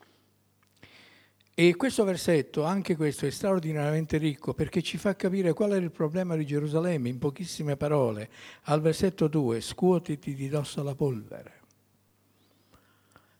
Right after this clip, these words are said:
E la polvere si posa sulle cose che non si muovono.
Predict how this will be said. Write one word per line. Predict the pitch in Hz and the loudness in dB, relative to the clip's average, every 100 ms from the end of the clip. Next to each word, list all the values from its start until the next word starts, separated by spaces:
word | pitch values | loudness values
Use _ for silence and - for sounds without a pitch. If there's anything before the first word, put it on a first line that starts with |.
| _ _ | _ _
E | - | -2
la | 156 180 | 0 2
polvere | 185 147 127 127 135 160 - _ _ _ | 4 2 2 2 2 -2 -8 _ _ _
si | - - 165 | -10 -2 2
posa | 151 107 95 120 | 2 0 -4 -10
sulle | - 151 165 | -6 -2 -2
cose | 147 117 110 - 127 | 0 -2 -2 -8 -6
che | 135 | -4
non | 156 151 | -4 -2
si | 147 | -2
muovono. | 143 117 101 92 82 | -2 -4 -8 -16 -18